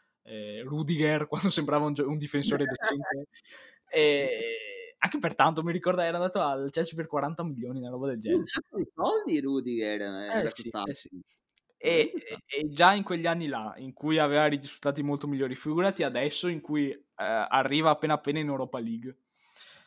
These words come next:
Speaker 2: Sì,
Speaker 1: È un
Speaker 2: ma
Speaker 1: po' un
Speaker 2: ovvio.
Speaker 1: problema, è un po' un problema. In più,
Speaker 2: Ovvio.
Speaker 1: se magari comprassero un portiere decente, magari, uno che sa parare.
Speaker 2: Esatto, diciamo che ogni anno la Roma deve comprare un portiere e questa cosa si vede, perché,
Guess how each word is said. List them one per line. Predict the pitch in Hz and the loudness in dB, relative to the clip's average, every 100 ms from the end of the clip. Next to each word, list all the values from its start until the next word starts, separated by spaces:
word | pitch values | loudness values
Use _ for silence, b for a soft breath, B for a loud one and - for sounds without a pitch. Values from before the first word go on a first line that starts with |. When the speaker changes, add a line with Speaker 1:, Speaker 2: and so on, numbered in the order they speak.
| B | B
Speaker 2:
Sì, | 147 | 2
Speaker 1:
È | |
un | 143 | 4
Speaker 2:
ma | 127 | 4
Speaker 1:
po' | 120 | 0
un | |
Speaker 2:
ovvio. | 90 | 0
Speaker 1:
problema, | 104 110 110 117 113 | -4 -2 -2 -2 -4
è | |
un | 110 | -6
po' | 110 | -6
un | 113 | -6
problema. | 113 104 95 101 73 | -8 -6 -8 -10 -8
In | 160 175 | -2 4
più, | 220 202 | 6 6
Speaker 2:
Ovvio. | - - | 2 -6
Speaker 1:
se | - | -4
magari | 190 190 202 | 4 6 6
comprassero | 202 180 185 180 - 156 | 4 2 4 4 2 0
un | 147 156 | 0 -4
portiere | 156 151 156 151 | -4 -2 0 0
decente, | 143 147 135 117 123 143 | -2 -6 -8 -8 -8 -12
magari, | 110 120 113 110 127 | -10 -4 -2 -2 -4
uno | 139 139 | -6 -6
che | 139 | -6
sa | 135 | -8
parare. | 135 147 127 104 101 - _ _ _ _ _ _ - | -2 -2 0 -2 -4 -6 _ _ _ _ _ _ -12
Speaker 2:
Esatto, | 120 110 - - 110 95 | -10 -8 -12 -10 -10 -10
diciamo | 110 120 147 165 | -12 -8 -6 -4
che | - 139 127 127 123 120 | 0 2 2 2 0 -2
ogni | - 147 151 | -4 -4 -2
anno | 147 160 165 151 | -2 0 0 0
la | 139 | 0
Roma | 131 135 135 | -2 -2 -4
deve | 123 | -6
comprare | 120 117 123 | -8 -8 -8
un | 120 | -8
portiere | 127 - 107 101 110 143 | -10 -8 -4 -2 -2 -4
e | - 110 104 98 95 | -4 -4 -2 -4 -6
questa | 107 - - | -14 -16 -10
cosa | 98 101 101 110 107 | -6 -6 -2 -2 -2
si | - 107 | -6 -10
vede, | 92 82 85 _ | -10 -10 -12 _
perché, | 104 - 110 107 104 - | -16 -6 -2 -2 -2 -6